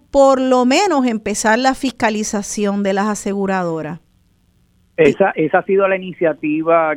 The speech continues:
Speaker 2: eh, que de hecho el doctor Carlos Díaz iba a estar en el programa, se tuvo que excusar porque está en una misión allá en Ponce y,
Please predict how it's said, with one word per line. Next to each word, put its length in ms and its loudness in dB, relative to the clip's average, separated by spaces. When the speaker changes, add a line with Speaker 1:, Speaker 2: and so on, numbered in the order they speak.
Speaker 2:
eh, 380 -6
que 140 2
de 120 2
hecho 180 0
el 80 2
doctor 360 0
Carlos 340 -2
Díaz 500 0
iba 200 -4
a 40 0
estar 200 2
en 120 -2
el 100 -4
programa, 580 0
se 80 -10
tuvo 240 -6
que 80 -8
excusar 420 -4
porque 200 -4
está 220 -4
en 120 -4
una 180 0
misión 640 -2
allá 220 -4
en 120 -2
Ponce 680 -2
y, 380 -6